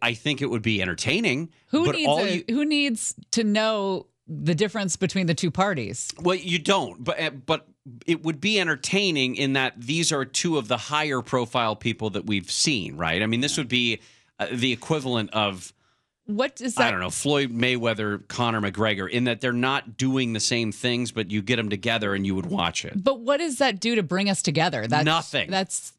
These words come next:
Speaker 1: That's
Speaker 2: moving us farther apart.
Speaker 1: And that's the other part of it. It does nothing.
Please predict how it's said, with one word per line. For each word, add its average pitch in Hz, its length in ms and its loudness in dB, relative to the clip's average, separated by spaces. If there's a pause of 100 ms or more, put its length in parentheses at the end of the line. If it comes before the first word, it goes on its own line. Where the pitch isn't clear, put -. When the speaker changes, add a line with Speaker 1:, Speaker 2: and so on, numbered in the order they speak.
(100)
Speaker 1:
That's 151 180 4
Speaker 2:
moving 233 300 2
us 208 120 2
farther 214 380 2
apart. 165 520 0
Speaker 1:
And 139 140 0
that's 151 280 2
the 151 100 2
other 123 160 0
part 131 320 0
of 82 80 -4
it. 73 100 -8 (120)
It 143 140 -2
does 135 260 0
nothing. 131 640 0